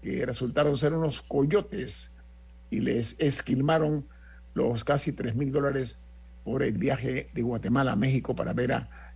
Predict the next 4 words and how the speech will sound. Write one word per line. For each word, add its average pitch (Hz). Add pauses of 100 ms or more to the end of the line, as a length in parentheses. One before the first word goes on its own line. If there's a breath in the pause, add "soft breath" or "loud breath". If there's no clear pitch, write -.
(160)
Taylor 143
Swift. - (1040 soft breath)
En 143
Argentina, 151